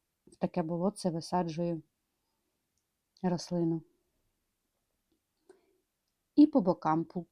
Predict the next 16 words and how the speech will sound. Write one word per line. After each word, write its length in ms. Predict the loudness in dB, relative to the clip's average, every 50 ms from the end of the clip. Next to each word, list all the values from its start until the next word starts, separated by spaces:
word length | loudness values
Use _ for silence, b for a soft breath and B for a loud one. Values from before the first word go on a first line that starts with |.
| _ _
клумби 460 | 0 6 8 10 10 10 8 6 4
буде 340 | 4 0 0 2 2 0 0
красуватися 840 | 0 -2 -2 -2 -2 -4 0 0 0 0 -2 -4 -8 -6 -6 -8 -8
ціле 480 | -8 -4 0 2 2 4 4 2 0
літо 320 | 0 0 0 0 0 0 -2
троянда 580 | -2 -2 -4 -4 0 0 2 2 2 0 0
трудівниця 840 | -4 -2 -4 -4 -2 0 0 0 2 2 2 0 -2 -4 -8 -6 -6
Лупо. 440 | -4 -4 -4 -4 -4 -4 -6 -6 -6 _ _ _ _ _ _ _ _ _ _ _ _ _ _ _ _ _ _ _ _ _ _ _ _ -10
Я 200 | -2 4 4 4
приємно 560 | 4 4 0 2 2 2 2 2 2 0 0
вражена 500 | 2 2 2 2 4 4 4 4 4 4
нею, 480 | 4 4 4 4 4 4 2 2 0 -2 -2
не 180 | 2 4 4 4
перестаю 580 | 4 2 2 2 0 -2 -2 -2 0 2 2
її 440 | 2 2 0 -2 -2 -2 -2 -2 -2
хвалити. 600 | -2 -2 0 0 2 2 0 -2 -4 -6 -16 -18